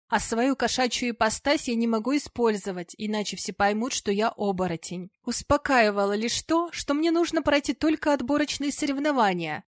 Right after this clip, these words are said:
и смыться оттуда ещё до первого состязания. Даже представить боюсь, что мне придётся всерьёз сражаться с боевыми магами. Время пролетело быстро, и на рассвете мы должны были переместиться в столицу для участия в отборе.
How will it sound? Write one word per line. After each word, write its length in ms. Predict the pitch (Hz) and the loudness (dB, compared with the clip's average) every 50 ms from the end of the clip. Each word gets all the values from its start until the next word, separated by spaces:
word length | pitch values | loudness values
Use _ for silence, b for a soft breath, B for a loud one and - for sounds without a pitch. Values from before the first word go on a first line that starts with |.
| _ _ - | _ _ -6
и 100 | 254 240 | -4 -4
смыться 460 | - - 311 349 349 - - 233 214 | -2 0 0 0 0 2 4 4 4
оттуда 340 | 208 202 - 233 226 208 208 | 4 4 0 -4 0 0 0
ещё 260 | 202 202 - - 311 | 0 0 0 -2 0
до 120 | 247 240 | 0 0
первого 480 | 226 - 240 233 233 220 214 214 214 208 | 0 2 0 0 2 2 0 0 -2 -2
состязания. 920 | - - 202 185 - - - 202 185 190 185 180 170 170 160 156 143 185 - _ _ _ _ _ _ _ _ - | -4 -6 -6 -8 -8 -6 -6 -6 -2 0 0 0 0 -2 -6 -8 -10 -12 -16 _ _ _ _ _ _ _ _ -2
Даже 300 | 214 254 262 247 269 - | 2 4 4 4 2 0
представить 680 | - 302 285 - - - 269 247 220 202 180 185 185 | -2 -4 -4 -4 -2 2 4 4 4 4 0 -2 2
боюсь, 380 | 202 202 208 214 233 285 294 | 4 4 4 4 2 0 0
что 180 | - - - 220 | -2 -2 -4 -2
мне 140 | 214 208 196 | -2 -2 -2
придётся 460 | - 208 208 208 226 220 - - 202 | -2 -2 -2 0 0 -2 -2 -2 -6
всерьёз 440 | - - - 226 220 226 220 196 - | -6 -4 -4 -2 0 0 0 0 -2
сражаться 560 | - 190 190 196 196 226 277 285 - - 220 | -2 0 0 2 4 4 2 2 2 -2 -4
с 80 | 202 185 | -4 0
боевыми 460 | 180 202 208 208 214 233 233 233 233 | 2 2 2 4 2 0 0 2 2
магами. 560 | 226 233 214 196 175 180 170 165 160 - 185 _ _ _ _ _ _ _ B B B B B | 2 4 2 2 2 0 -2 -4 -4 -10 -12 _ _ _ _ _ _ _ B B B B B
Время 440 | - 208 208 233 285 330 330 330 - | -6 -2 0 2 2 4 4 2 2
пролетело 600 | - 254 247 240 233 220 214 - 277 294 277 262 | 2 4 4 4 4 2 0 2 2 4 4 4
быстро, 640 | 226 190 196 190 175 - - - 160 156 147 - - _ _ _ _ _ _ _ _ _ _ | 2 2 0 0 0 -2 -6 -6 -8 -8 -8 -10 -16 _ _ _ _ _ _ _ _ _ _
и 120 | - 240 226 | -2 0 2
на 120 | 240 233 | 4 6
рассвете 520 | 233 233 233 - - 320 339 330 - 311 269 | 4 4 2 2 0 0 0 2 2 0 0
мы 100 | 262 247 | 0 2
должны 380 | 220 226 233 226 - 254 294 277 | 2 2 2 2 0 -2 -4 -2
были 240 | 247 269 285 285 | 0 0 0 0
переместиться 720 | 269 - 233 214 214 208 214 190 - - 262 247 - 262 - | 0 0 0 0 0 0 0 -2 -4 -6 -8 -4 -2 -4 -4
в 20 | |
столицу 580 | - - - 220 214 214 226 262 277 - - 240 | -4 -2 2 2 2 2 2 -2 -2 -4 -6 -6
для 200 | 208 202 202 190 | -2 0 0 0
участия 560 | 185 185 - - 190 190 196 - - 196 190 | 0 -2 -2 -2 -2 -2 -4 -4 -6 -6 -2
в 80 | 190 190 | -2 -2
отборе. 540 | 190 190 175 175 180 175 170 160 156 156 | -2 -2 -4 -4 -2 -2 -2 -2 -4 -8